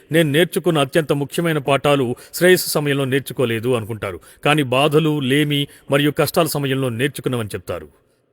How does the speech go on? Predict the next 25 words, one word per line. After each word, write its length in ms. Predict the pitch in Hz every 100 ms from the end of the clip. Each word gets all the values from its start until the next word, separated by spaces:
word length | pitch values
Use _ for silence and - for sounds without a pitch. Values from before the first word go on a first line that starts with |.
| _ _ _ _ _
సౌలు 300 | - 165 170
విషయంలో 440 | 151 135 151 143 131
కూడా 440 | 139 131 98 107 _ _ 147
అలాగే 400 | 139 135 135 120
జరిగింది. 520 | 110 101 92 82 - - _ _ _ _ -
అందుకే 420 | 175 180 190 151
స్త్రీ 260 | 123 151 170
పురుషులారా, 600 | 151 139 139 123 123 131 -
మనం 240 | 139 143 135
ఈ 100 | 131
పుస్తకాన్ని 560 | 135 - 135 147 143
ఎంచుకున్నప్పుడు 760 | 123 127 - 135 120 143 131 127 - _ 127
మరియు 300 | 131 135 -
ఆయన 180 | 123 127
చర్చిలకు 480 | 113 131 160 143 131
రాసిన 320 | 131 - 123
తీపి 360 | - 156 156 131
లేఖనాల్ని 680 | 123 139 156 139 139 123 104
చదివినప్పుడు 1040 | - _ - 135 139 127 107 127 107 113 - _ -
మనం 340 | 123 127 120
వారితో 560 | 113 135 143 147 131 135 123
గుర్తించబడతాం. 680 | 120 123 110 98 90 82 - _ _
"అవును, 220 | 151 175 139
నాకు 300 | 135 135 143
అర్థమైందని" 680 | 135 165 160 151 147 117